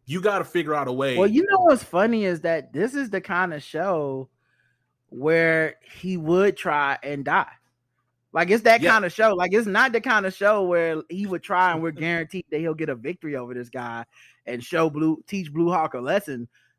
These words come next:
Speaker 2: Like, it's just as likely he starts running and has a heart attack and dies on the spot. And we're like, "I guess Blue, Blue Hawk's gonna be running around Trenton unchecked from now on." <laughs>
Speaker 1: Great. Just, just killing black folks every other day. Like, it's just,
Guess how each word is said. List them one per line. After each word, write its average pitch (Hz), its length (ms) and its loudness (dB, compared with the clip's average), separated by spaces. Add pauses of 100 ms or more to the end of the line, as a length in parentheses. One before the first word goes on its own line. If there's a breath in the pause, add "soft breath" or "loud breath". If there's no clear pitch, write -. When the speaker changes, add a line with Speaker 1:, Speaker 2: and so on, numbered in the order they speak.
Speaker 2:
Like, 151 220 -4
it's 233 200 -2
just 233 240 0
as 185 180 -4
likely 190 320 2
he 214 160 -6
starts 185 360 2
running 165 360 -2
and 139 240 -8
has 170 260 0
a 151 60 -4
heart 175 220 2
attack 170 280 0
and 135 160 -6
dies 165 380 0
on 160 100 -6
the 147 80 -10
spot. 175 360 2
And 151 60 -8
we're 175 80 -2
like, 160 320 -2 (400)
"I 139 100 -8
guess 165 220 0
Blue, 180 360 -4 (180)
Blue 175 180 0
Hawk's 196 280 2
gonna 190 120 0
be 196 120 -4
running 196 240 -2
around 202 220 2
Trenton 220 280 0
unchecked 233 460 0
from 185 160 -8
now 185 320 0
on." 202 160 0 (840 loud breath)
<laughs> - 200 -2
Speaker 1:
Great. 151 340 4
Just, 135 180 -14
just 160 220 0
killing 190 240 6
black 196 240 4
folks 139 220 -2
every 147 200 0
other 143 140 0
day. 139 180 -2
Like, 156 160 2
it's 160 120 -2
just, 185 240 -4